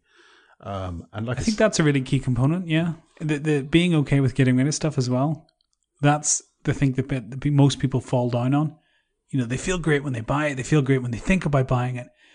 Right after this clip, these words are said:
Speaker 2: and then they get it, and it starts petering off, and then it's just this thing in their life that doesn't spark joy, it doesn't make them happy, it doesn't give them any kind of reason to keep wanting it.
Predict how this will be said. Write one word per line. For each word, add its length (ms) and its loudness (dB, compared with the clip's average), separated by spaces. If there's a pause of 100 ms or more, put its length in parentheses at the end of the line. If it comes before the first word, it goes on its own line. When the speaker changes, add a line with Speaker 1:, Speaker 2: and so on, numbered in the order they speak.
(180)
Speaker 2:
and 100 -4
then 80 0
they 80 -2
get 260 2
it, 240 -2 (580)
and 160 -4
it 80 -8
starts 440 0
petering 460 2
off, 340 -2 (100)
and 180 2
then 160 4
it's 180 -6
just 220 0
this 180 -2
thing 480 4 (480)
in 140 6
their 120 6
life 480 -2 (500)
that 180 -2
doesn't 400 4 (400)
spark 500 -2
joy, 460 2 (180)
it 40 -6
doesn't 260 6
make 200 4
them 100 2
happy, 320 0
it 60 0
doesn't 200 2
give 160 2
them 120 4
any 140 4
kind 180 2
of 120 0
reason 500 2 (320)
to 60 -14
keep 220 -2
wanting 300 2
it. 140 0